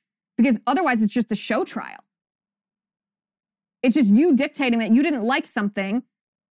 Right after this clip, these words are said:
In fact, you made up something.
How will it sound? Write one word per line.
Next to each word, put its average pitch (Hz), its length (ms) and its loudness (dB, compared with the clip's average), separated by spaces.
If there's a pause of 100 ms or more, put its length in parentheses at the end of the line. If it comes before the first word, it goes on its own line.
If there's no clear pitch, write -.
(600)
In 269 80 2
fact, 294 220 2
you 294 80 4
made 277 340 0
up 330 220 -4
something. 208 600 -4